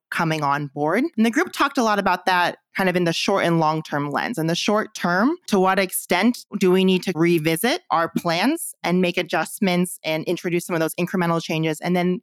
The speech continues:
kind of larger term, to what extent is this also those changes an opportunity to tackle some of those big structural changes or as ambitions we've wanted to introduce to the planning process, be it around timing, how we go about making decisions, or even prioritizing. So a nice mix of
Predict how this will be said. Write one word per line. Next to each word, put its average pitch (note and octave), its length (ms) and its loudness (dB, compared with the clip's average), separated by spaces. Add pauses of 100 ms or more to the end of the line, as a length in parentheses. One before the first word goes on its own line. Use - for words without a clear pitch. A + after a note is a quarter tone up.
kind F#3+ 100 -2
of F3+ 80 -2
larger A3 540 2
term, D#3+ 680 0
to A3 100 -2
what F#3+ 140 2
extent G3 220 0
is E3+ 60 -2
this F3+ 120 0
also E3 520 0
those E3+ 220 -2
changes F3+ 300 -2
an E3+ 120 2
opportunity F3 800 0 (180)
to F#3 240 2
tackle F#3 380 -4
some F#3+ 140 -2
of F3 80 0
those D#3+ 160 0
big - 220 -4
structural - 500 -2
changes F3 440 0
or D#3+ 80 0
as D#3+ 100 -4
ambitions E3+ 460 -2
we've D#3+ 120 -2
wanted D#3+ 300 -2
to E3+ 60 -4
introduce D#3+ 400 -2
to - 80 -6
the D3+ 80 -2
planning C#3+ 440 -4
process, - 540 -6
be F3 140 0
it - 40 -2
around C#3 320 -2
timing, C4 640 2
how G3 160 0
we G3+ 120 2
go F3+ 140 2
about E3 260 0
making G#3 320 2
decisions, E3 480 0
or D#3 80 0
even D#3+ 300 0
prioritizing. C3 1040 -4
So F#3+ 200 0
a F#3 60 2
nice A3 340 0
mix G3 300 -2
of F3+ 180 -4